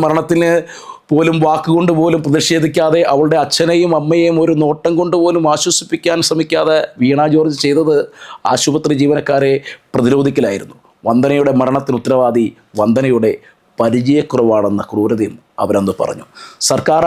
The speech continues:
ആശുപത്രികളിൽ ആവശ്യത്തിന് മരുന്നില്ലെന്ന് പറഞ്ഞ ആ ജീവനക്കാരെ വീണ ജോർജ് പരസ്യമായിട്ടാണ് ശാസിച്ചത്. നല്ല വാക്ക് പറഞ്ഞു കൊടുക്കാൻ ശ്രമിച്ച ജീവനക്കാരെ നല്ല നടപ്പിന് ദൂര സ്ഥലങ്ങളിലേക്ക് അവരന്ന് സ്ഥലം മാറ്റി. പാഴായിപ്പോവുന്ന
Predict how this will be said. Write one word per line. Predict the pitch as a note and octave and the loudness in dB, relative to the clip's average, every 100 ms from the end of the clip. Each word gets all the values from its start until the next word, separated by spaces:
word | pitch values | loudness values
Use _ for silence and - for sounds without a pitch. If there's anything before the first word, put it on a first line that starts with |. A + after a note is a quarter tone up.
| D#3 | 2
ആശുപത്രികളിൽ | F#3+ E3 E3+ D#3+ D#3 D3 | 0 0 2 2 4 2
ആവശ്യത്തിന് | D3+ D#3+ D#3 D3 | 0 0 0 2
മരുന്നില്ലെന്ന് | C#3+ D#3 F3 E3 E3 D3+ | 2 2 2 2 2 2
പറഞ്ഞ | D3+ D3+ D3 | 2 2 2
ആ | B2+ | 2
ജീവനക്കാരെ | C#3 D3+ C#3+ D3 C#3+ C3+ | 2 2 0 0 2 2
വീണ | C3 C#3+ C#3+ | 0 2 2
ജോർജ് | C#3+ C3+ B2+ A2+ - _ | 2 2 0 -2 -8 _
പരസ്യമായിട്ടാണ് | B2+ E3+ - - F#3+ D#3+ D3 A#2 - - | -2 0 0 0 0 0 -2 -4 -6 -6
ശാസിച്ചത്. | - - - - G2+ - _ _ _ - | -6 -6 -8 -10 -18 -20 _ _ _ -2
നല്ല | C3 D#3 | 0 2
വാക്ക് | D#3+ D#3 D#3 | 2 0 0
പറഞ്ഞു | D3 E3 | 2 2
കൊടുക്കാൻ | E3 D#3+ D#3 D3 | 2 2 0 0
ശ്രമിച്ച | D#3 D#3+ C#3+ | -2 0 0
ജീവനക്കാരെ | D3+ D3+ D3+ D3+ D#3 D3+ - - C3+ | 2 0 0 0 0 -2 -6 -4 0
നല്ല | C#3+ E3 F3 | 2 2 2
നടപ്പിന് | D#3+ D#3 D3 C#3+ - - C3 | 0 0 -2 -4 -8 -4 0
ദൂര | D3 F#3 F3+ - | 2 2 2 0
സ്ഥലങ്ങളിലേക്ക് | C#3 C#3+ C#3 C3+ C3 C3 B2 - - C3 | 0 2 2 2 0 -2 -4 -6 -6 -2
അവരന്ന് | A#2 A2+ G#2+ | 0 0 -2
സ്ഥലം | - G#2+ A2+ A2+ | -4 -4 -2 -2
മാറ്റി. | A2+ - - _ _ _ _ _ _ | -4 -10 -14 _ _ _ _ _ _
പാഴായിപ്പോവുന്ന | A#2 B2 C#3 D3 D3 C#3+ C#3 | 0 2 2 0 2 2 2